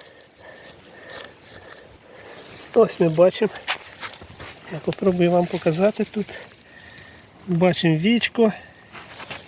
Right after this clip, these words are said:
Ось воно прижилося. Непогано. Методом в приклад ми робили, бачите, без,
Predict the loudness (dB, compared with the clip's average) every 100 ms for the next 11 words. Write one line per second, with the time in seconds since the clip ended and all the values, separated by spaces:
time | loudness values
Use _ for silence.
0 | -14 -14 -14 -14 -14 -16 -18 -20 -20 -20
1 | -20 -20 -20 -20 -20 -20 -4 4 4 4
2 | 4 4 2 -4 -18 -20 -20 -20 -20 -20
3 | -20 -20 2 8 8 8 4 4 4 0
4 | -4 -6 -12 _ _ _ _ -20 _ _
5 | _ _ _ -20 -10 2 6 8 6 2
6 | 2 4 2 2 0 -2 -6 _ _ -20
7 | -20 -18 -14 -14 -4 4 6 6 4 0
8 | 2 0 -2 -12 -6 -4 -2 2 6 6
9 | 4 0 -18 -6 0 2 0 2 2 2
10 | 0 2 2 0 -4 -2 4 6 4 -2
11 | -14